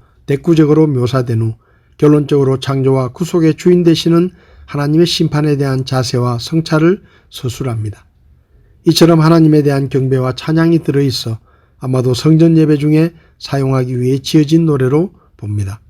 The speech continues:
하나님에 대한 찬양과 그 이유를 회중이 부르고, 이어 팔 절부터 십일 절까지는 예배 인도자의 독창으로 이스라엘의 역사적 교훈을 상기시키면서 바른 예배 자세를 갖추도록 교훈합니다.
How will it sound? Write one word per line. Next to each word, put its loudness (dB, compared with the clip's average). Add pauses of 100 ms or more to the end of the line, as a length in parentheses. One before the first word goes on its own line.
(540)
하나님에 2
대한 -2
찬양과 -4 (320)
그 4
이유를 2
회중이 2
부르고, -8 (440)
이어 4
팔 -4
절부터 -2
십일 -4
절까지는 -2 (380)
예배 4
인도자의 2
독창으로 -4 (300)
이스라엘의 -2
역사적 0
교훈을 0
상기시키면서 -4 (380)
바른 2
예배 4
자세를 -4
갖추도록 -8
교훈합니다. -6